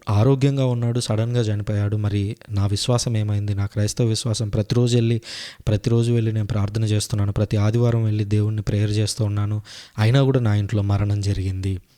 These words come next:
మరంటే ఆ సమయంలో దేవుడు ఏం చేస్తున్నాడు అనేటువంటి విశ్వాసం మీద మొదటి దెబ్బ పడుతుంది. ఇక్కడ జాగ్రత్తగా మనం గుర్తుపెట్టుకోవాలి.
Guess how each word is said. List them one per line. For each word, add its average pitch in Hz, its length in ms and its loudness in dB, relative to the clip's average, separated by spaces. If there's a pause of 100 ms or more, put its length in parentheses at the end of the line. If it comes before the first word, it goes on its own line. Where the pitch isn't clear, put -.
(240)
మరంటే 113 300 0
ఆ 104 120 0
సమయంలో 120 420 0
దేవుడు 110 300 0
ఏం 104 140 -2
చేస్తున్నాడు 95 680 -4 (440)
అనేటువంటి 107 760 -2
విశ్వాసం 123 680 0
మీద 107 140 2
మొదటి 107 380 -2
దెబ్బ 104 240 -2
పడుతుంది. 98 760 -2 (420)
ఇక్కడ 120 180 -4
జాగ్రత్తగా 120 760 0
మనం 104 300 0
గుర్తుపెట్టుకోవాలి. 98 760 -4